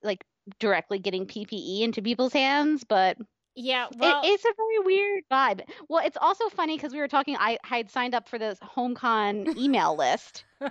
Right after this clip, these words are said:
Speaker 1: And, uh, 'cause I was like, "What is this thing?" I screamed it as I
Speaker 2: <laughs>
Speaker 1: just jammed in my email address,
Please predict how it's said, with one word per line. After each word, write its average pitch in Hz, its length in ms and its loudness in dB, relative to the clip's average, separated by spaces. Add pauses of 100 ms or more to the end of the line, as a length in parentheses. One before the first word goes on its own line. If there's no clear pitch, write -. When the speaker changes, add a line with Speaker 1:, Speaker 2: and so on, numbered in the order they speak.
(380)
Speaker 1:
And, 254 420 2
uh, 226 220 2 (220)
'cause 320 140 -2
I 311 80 2
was 311 180 0
like, - 200 -10
"What 427 260 2
is 523 160 -2
this 539 260 2
thing?" 381 480 0
I 262 120 -2
screamed 359 640 0
it 262 100 -2
as 262 240 4
I 254 320 2 (180)
Speaker 2:
<laughs> 208 240 -8
Speaker 1:
just 233 320 -6
jammed 247 420 2
in 240 180 -4
my 208 100 -16
email 240 320 -6
address, 214 420 -2